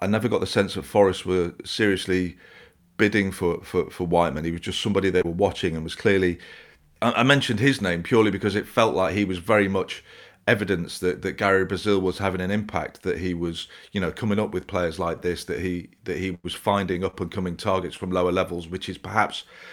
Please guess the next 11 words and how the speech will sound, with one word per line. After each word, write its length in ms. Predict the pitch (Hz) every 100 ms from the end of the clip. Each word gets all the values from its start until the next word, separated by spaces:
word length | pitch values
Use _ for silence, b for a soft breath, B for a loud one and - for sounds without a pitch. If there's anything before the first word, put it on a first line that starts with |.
| B
a 100 | 87
direction 600 | 92 90 92 - - 87
that, 260 | 87 - -
you 120 | 98
know, 180 | 85 80 - _ _ _ _ _ _
Forest, 320 | 151 151 - - _ _
Forest 320 | - 131 104
might 360 | 113 101 98 -
explore 460 | 101 - - 104 101
more. 400 | 131 104 78 - B B B B -
Uh, 400 | 95 90 85 55